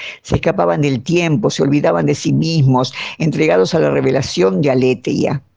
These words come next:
Nuestro tiempo desacralizado ha perdido aquel goce infinito. No obstante,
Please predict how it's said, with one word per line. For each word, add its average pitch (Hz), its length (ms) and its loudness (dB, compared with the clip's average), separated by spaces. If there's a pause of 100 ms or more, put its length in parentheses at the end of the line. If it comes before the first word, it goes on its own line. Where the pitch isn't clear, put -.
(640)
Nuestro 208 260 2
tiempo 254 400 2
desacralizado 175 1200 0 (240)
ha 196 140 -2
perdido 175 420 2
aquel 156 280 0
goce 156 260 0
infinito. 139 760 -2 (380)
No 247 220 2
obstante, 151 760 0